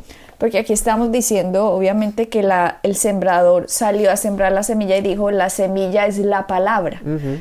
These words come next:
Speaker 1: Aquí Dios está diciendo, "Mi palabra es una semilla", pero lo que tú acabas de decir va todavía más allá. Cada palabra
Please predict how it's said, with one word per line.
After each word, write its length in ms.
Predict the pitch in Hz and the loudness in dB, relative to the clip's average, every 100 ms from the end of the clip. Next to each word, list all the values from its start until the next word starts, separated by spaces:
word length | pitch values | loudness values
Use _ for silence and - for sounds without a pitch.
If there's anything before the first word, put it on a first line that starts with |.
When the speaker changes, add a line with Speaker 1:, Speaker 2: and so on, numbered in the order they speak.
| - | -4
Speaker 1:
Aquí 340 | 196 196 254 | -4 -2 0
Dios 300 | 294 285 220 | 2 2 2
está 220 | 240 - | -2 0
diciendo, 520 | 233 233 226 190 180 - | 0 2 0 2 0 0
"Mi 240 | 214 247 240 | 2 2 2
palabra 880 | 240 208 214 277 294 208 196 220 - - | 2 2 4 4 4 2 0 -4 -8 -4
es 200 | 208 226 | -2 0
una 200 | 214 214 | -2 -2
semilla", 520 | 208 214 269 190 117 - - _ - | -2 0 0 0 -4 -8 -20 _ 0
pero 200 | 226 214 | 4 4
lo 100 | 208 | 2
que 120 | 202 | 0
tú 100 | 202 | 0
acabas 340 | 208 240 247 | 2 2 2
de 80 | 233 | 2
decir 420 | 220 214 220 185 | 2 2 0 2
va 140 | 196 208 | 2 2
todavía 540 | 247 233 196 214 302 | 2 4 4 2 0
más 240 | 247 202 | 0 -2
allá. 320 | 214 202 196 - - - - - | -2 0 -2 -4 -16 -20 -18 0
Cada 540 | 269 277 262 294 294 | 4 6 4 2 0
palabra 720 | 254 220 226 220 175 135 151 | 0 2 2 2 2 0 -6